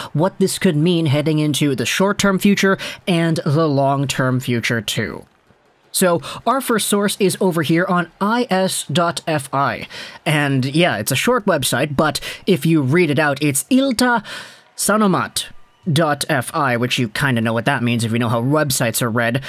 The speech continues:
This article was published on August sixth. The title is this, translated from Finnish over to English.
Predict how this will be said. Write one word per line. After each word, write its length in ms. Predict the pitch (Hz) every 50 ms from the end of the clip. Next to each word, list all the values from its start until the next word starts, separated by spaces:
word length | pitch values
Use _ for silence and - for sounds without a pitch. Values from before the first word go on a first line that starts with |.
| - - - -
This 220 | - 190 277 247 -
article 340 | 233 240 247 233 220 226
was 100 | 226 208
published 460 | - - 196 208 190 202 202 190 - -
on 240 | 196 175 165 160 160 -
August 340 | 143 127 117 113 113 107 -
sixth. 440 | - - 214 226 226 - - - - - - - -
The 60 | - -
title 280 | 233 262 277 277 269
is 200 | 247 226 190 143
this, 260 | 160 185 165 113 -
translated 580 | - - - 170 156 147 131 131 135 131 135 135
from 160 | - 143 120
Finnish 320 | 110 - 147 139 131 - -
over 220 | 139 127 113 120
to 100 | 120 101
English. 400 | 156 170 156 151 143 131 -